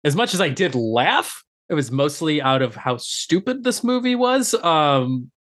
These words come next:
because this is not like, I saw somebody on Letterboxd, uh, summarize it really well,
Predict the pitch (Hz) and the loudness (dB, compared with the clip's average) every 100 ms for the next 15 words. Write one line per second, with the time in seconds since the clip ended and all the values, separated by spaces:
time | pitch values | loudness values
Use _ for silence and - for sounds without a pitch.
0 | _ _ - 135 160 147 135 131 123 131 | _ _ -6 -4 0 2 2 0 -2 -4
1 | 139 147 131 139 139 135 135 131 120 - | -4 -4 -2 2 2 0 2 0 0 -6
2 | _ _ _ _ _ _ _ _ _ - | _ _ _ _ _ _ _ _ _ -8
3 | 165 147 160 - 190 190 170 139 135 135 | -4 -2 -2 -2 0 2 2 2 2 2
4 | 131 131 123 123 - - - _ - 120 | 2 2 0 -2 -8 -12 -16 _ -8 -8
5 | 117 120 - 143 135 123 123 123 120 123 | -8 -10 -4 0 2 2 0 -4 -6 -2
6 | 123 120 107 107 113 113 113 | -2 -2 -4 -2 0 0 -4